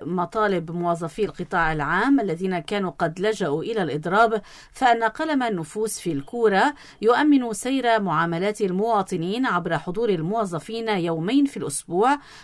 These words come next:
ولفتت إلى الاستمرار في العمل وفق الإمكانات المتوافرة لتسهيل شؤون المواطن.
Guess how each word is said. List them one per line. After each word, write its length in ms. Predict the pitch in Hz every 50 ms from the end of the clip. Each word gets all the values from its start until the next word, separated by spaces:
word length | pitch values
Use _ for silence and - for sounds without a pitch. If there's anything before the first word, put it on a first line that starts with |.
| -
ولفتت 640 | - 214 254 277 330 311 - 311 285 - 247 240 - 226
إلى 180 | 202 202 165
الاستمرار 680 | 160 180 190 - - 226 214 214 202 202 170 143 139
في 140 | 147 - 190
العمل 420 | 165 - 143 175 190 220 262 285 269
وفق 380 | 214 185 175 - - _ -
الإمكانات 800 | 185 165 220 - - 185 175 - - 165 147 165 214 233 - 262
المتوافرة 920 | 233 220 240 262 262 - 269 254 254 233 226 - 202 180 185 185 185 185 - - - - - -
لتسهيل 720 | 202 220 233 214 - 185 185 - - 208 233 226 202 190 -
شؤون 300 | - 180 156 165 165 160
المواطن. 760 | 147 143 147 190 240 233 170 - - - - - - -